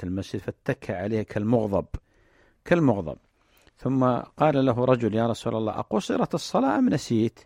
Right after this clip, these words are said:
قال: "لم تقصر ولم أنسى." قال: "بلى، وفي القوم أبو بكر وعمر وهابوا أن يسألوه." فقال: "أكذلك ما يقول ذو اليدين؟" قالوا: "نعم يا رسول الله."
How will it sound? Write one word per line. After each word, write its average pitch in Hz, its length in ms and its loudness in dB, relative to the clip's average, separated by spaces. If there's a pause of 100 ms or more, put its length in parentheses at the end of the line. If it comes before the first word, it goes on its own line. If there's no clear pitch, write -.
(640)
قال: 104 180 -6
"لم 120 200 0
تقصر - 420 -6
ولم 175 240 0
أنسى." 160 320 -2 (560)
قال: 127 220 -2
"بلى، 175 340 2 (600)
وفي - 160 -6
القوم 160 380 4
أبو 120 160 2
بكر 139 320 0
وعمر 113 400 0 (300)
وهابوا 139 460 2
أن 127 60 0
يسألوه." 117 460 0 (600)
فقال: - 380 0
"أكذلك 180 720 4
ما 131 220 2
يقول 127 280 0
ذو 113 100 2
اليدين؟" 98 320 2
قالوا: 143 300 2
"نعم 151 260 4
يا 120 60 2
رسول 113 300 -4
الله." 101 220 -8